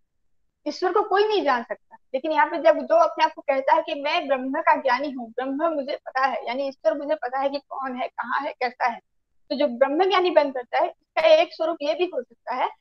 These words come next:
कि कोई, किसी के कहने का अर्थ है कि मुझे सर्व ज्ञान,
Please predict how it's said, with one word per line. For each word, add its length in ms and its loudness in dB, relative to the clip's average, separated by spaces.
कि 60 -4
कोई, 240 2
किसी 200 2
के 60 4
कहने 300 2
का 100 0
अर्थ 140 -4
है 100 -2
कि 120 -2
मुझे 320 -4
सर्व 400 0
ज्ञान, 300 -2